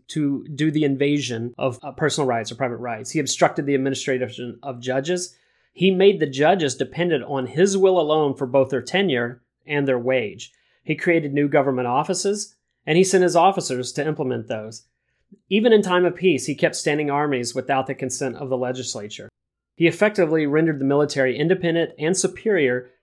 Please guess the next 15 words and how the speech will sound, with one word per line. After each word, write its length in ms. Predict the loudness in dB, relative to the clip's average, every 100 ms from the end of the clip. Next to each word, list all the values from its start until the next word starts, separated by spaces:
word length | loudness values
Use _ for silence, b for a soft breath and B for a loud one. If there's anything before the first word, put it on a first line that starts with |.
| -10
to 100 | -4
civilian 520 | -4 0 2 2 0
power 500 | 2 4 4 0 -6 -12
and 160 | -6
authority. 540 | -6 -4 0 0 -2 -8
He 120 | -12
quartered 360 | -6 -2 -2 0
large 320 | 0 0 0
bodies 320 | 0 0 -2
of 80 | -2
armed 200 | -2 -2
troops 360 | 0 -2 -2
among 240 | -8 -6 -8
the 60 |
colonies. 560 | -8 -4 -2 -4 -8 -16